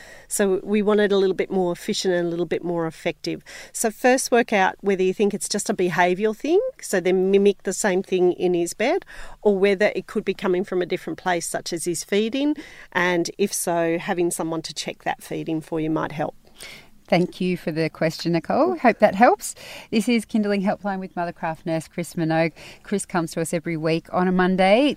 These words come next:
Speaker 2: to listen to your questions and to give advice, whether it's on a baby, toddler, small child, combination of all of those things.
Speaker 1: <laughs>
Speaker 2: If you're listening in live, you can call in and ask your question on one eight hundred kids radio.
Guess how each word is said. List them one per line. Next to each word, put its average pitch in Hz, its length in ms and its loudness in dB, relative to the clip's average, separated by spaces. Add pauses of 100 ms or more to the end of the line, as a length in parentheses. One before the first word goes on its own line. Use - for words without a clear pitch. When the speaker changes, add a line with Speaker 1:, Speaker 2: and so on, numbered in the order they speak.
Speaker 2:
to 190 440 2
listen 240 240 0
to - 160 -4
your 220 80 0
questions 226 520 0
and 175 160 -2
to 185 120 -8
give 185 320 -4
advice, 165 640 -6
whether 170 300 -2
it's - 180 -10
on 165 100 0
a 160 60 0
baby, 185 720 -2
toddler, 175 480 0
small 208 380 0
child, 170 400 2
combination 180 680 0
of 151 220 -4
all 226 260 2
of 262 140 4
those 240 320 4
things. 254 560 4
Speaker 1:
<laughs> - 380 -14
Speaker 2:
If 208 180 0
you're 208 160 2
listening 196 400 -2
in 180 220 2
live, 170 280 0
you 165 100 -6
can 156 140 -8
call 165 240 -4
in 165 120 -2
and 156 120 -4
ask 151 240 -6
your 151 120 -8
question 151 360 -4
on 143 140 -2
one 143 140 -2
eight 135 160 -4
hundred 135 320 -6
kids - 280 -10
radio. 233 480 6